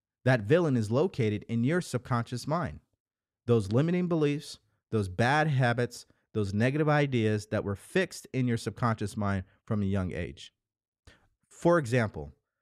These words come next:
if you were a person who grew up around poverty, what's the chances you have good money habits? Very slim.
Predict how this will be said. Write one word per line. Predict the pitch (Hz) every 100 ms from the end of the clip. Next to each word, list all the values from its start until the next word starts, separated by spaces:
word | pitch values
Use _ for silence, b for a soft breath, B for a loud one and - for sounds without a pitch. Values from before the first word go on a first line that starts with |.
| _ _ _
if | 113 120
you | 190
were | 190
a | 110
person | - 120 113 113
who | 123
grew | 110 139 139
up | 123
around | 113 107 98
poverty, | - 147 127 90 90 113 _ _ _ _ _ _ _ _ _ _ _ _ _ _ _ _ _ _ _ _ _ -
what's | 151
the | -
chances | - 147 143 127
you | 127
have | 131 123
good | 120 117
money | 120 107
habits? | 82 71 - - _ _ _ _ _ _ _ _ _
Very | - 117 120
slim. | - 92